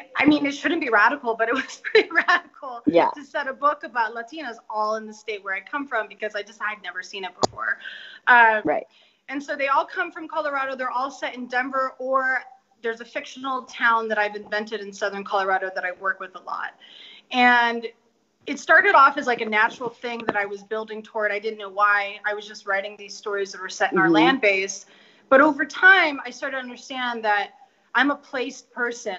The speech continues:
Speaker 1: I am a person who is embedded in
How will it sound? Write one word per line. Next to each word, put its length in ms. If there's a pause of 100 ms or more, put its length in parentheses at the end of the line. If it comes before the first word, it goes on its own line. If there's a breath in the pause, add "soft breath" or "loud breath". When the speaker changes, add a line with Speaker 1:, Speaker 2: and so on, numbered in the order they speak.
Speaker 1:
I 100
am 100
a 60
person 500
who 320
is 180
embedded 600
in 480